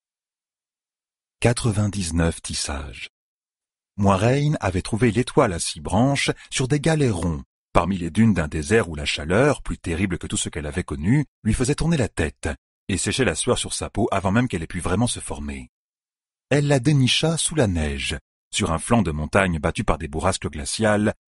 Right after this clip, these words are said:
alors que la foudre tombait tout autour d'elle. Dans une cité aux immenses tours,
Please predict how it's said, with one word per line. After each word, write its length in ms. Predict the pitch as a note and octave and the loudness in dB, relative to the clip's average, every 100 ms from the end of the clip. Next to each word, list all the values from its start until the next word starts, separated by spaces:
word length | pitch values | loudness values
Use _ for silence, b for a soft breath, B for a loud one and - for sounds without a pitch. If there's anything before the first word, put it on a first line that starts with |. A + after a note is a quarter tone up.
| - | -2
alors 240 | A#2 C3+ | 0 2
que 100 | - | 2
la 140 | G#2+ G2 | 0 0
foudre 280 | - G#2+ | 0 2
tombait 240 | G2+ G2+ F2+ | 2 2 0
tout 160 | A2+ | -2
autour 220 | F#2+ - D2 | -6 -6 -6
d'elle. 400 | D#2 B1 B1 - _ _ _ _ _ _ _ | -6 -8 -16 -20 _ _ _ _ _ _ _
Dans 80 | A2 | 0
une 180 | G#2 B2 | 2 2
cité 380 | - A#2+ D#3+ F3 | -2 -4 -2 -2
aux 120 | B2 | -2
immenses 600 | G#2 C3 D3 C#3 G#2+ - - | -2 0 0 2 2 0 -4
tours, 480 | F#2+ D#2 C#2 C#2+ | -4 -4 -8 -10